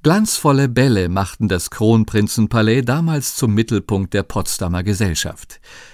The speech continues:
Seinen heutigen Namen erhielt das Gebäude im Jahr achtzehnhundertdreiunddreißig, als das königlich-preußische Kabinett hier einzog.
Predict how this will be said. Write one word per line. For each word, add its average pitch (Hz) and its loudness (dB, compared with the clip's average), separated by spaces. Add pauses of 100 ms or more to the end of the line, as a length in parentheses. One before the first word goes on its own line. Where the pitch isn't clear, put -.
(160)
Seinen 98 2
heutigen 120 2
Namen 107 0
erhielt 160 -2
das 156 -4
Gebäude 113 0
im 110 2
Jahr 98 -2
achtzehnhundertdreiunddreißig, 120 -2 (400)
als 92 -2
das - -4
königlich-preußische 135 0
Kabinett 123 0
hier - -4
einzog. - -8